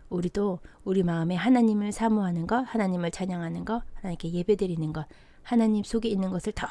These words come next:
기뻐하는 마음이 더 충만해져서 제가 세상 것보다 하나님을 사랑하기를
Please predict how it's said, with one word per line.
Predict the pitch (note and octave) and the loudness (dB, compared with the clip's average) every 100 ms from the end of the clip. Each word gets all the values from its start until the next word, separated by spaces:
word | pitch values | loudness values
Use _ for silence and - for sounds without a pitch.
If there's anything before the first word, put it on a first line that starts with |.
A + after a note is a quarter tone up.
| - | -8
기뻐하는 | - - - A#3 A3 G3+ | -14 -2 4 6 6 2
마음이 | E3+ D#3 F3 B3 G#3 - - | 0 0 4 4 2 -6 -18
더 | - - | -18 -14
충만해져서 | - C#4+ C4+ A#3 G3+ C#3+ - D4 - - - - - | 0 4 4 2 -2 -4 2 2 0 -18 -20 -20 -16
제가 | - F3 D3+ | -14 -10 -10
세상 | - A3+ A3+ A3 | -6 -4 -2 -2
것보다 | G3 - F3+ F#3 C#4 C#4+ - - | -6 -8 -4 0 0 0 -12 -12
하나님을 | A3 G3+ E3+ F3 G3+ | -6 -4 -4 -4 -6
사랑하기를 | - F#3 E3+ E3 F#3 C#4 | -6 -4 -4 -4 0 0